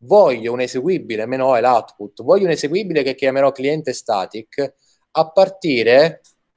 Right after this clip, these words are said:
però è client il nome, il nome del file, con-, scusate, il nome del file è, è client, ok? Client. A partire dal file che contiene il main client, io voglio un eseguibile che si chiama così.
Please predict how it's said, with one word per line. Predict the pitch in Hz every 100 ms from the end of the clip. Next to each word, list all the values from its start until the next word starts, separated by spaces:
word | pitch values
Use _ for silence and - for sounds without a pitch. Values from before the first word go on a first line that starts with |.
| _ _ _ _
però | - 123
è | 113
client | 131 139 107 104
il | 101
nome, | 110 135 117 104 _ _ _
il | 120
nome | 131 139
del | 139
file, | - 139
con-, | - 107 - _ _ _ _ _ _ _ _ _ _ _ _ _
scusate, | - - 73 -
il | 92 90
nome | - 123 131
del | 120
file | - 131 127 113 104 101
è, | - _ _ _ _ _ _ _ _ _ _ _ _ _ _ _ -
è | -
client, | - 131 92 87 87 87 - _ _ _ _
ok? | - 87 135 _ _ _ _ _
Client. | - 80 92 151 156 _ _ _ _ _ _ _ _ _ _ _ _ _ _ _ -
A | 214
partire | 202 165 226 233
dal | 175 143 -
file | - 143 147 135 127 -
che | - 127
contiene | 123 151 147
il | 131
main | 131 120 120
client, | 135 113 101 117 143 -
io | 190
voglio | 156
un | 143
eseguibile | 143 151 123 120 120
che | 113
si | -
chiama | 113 104
così. | 98 101 92 87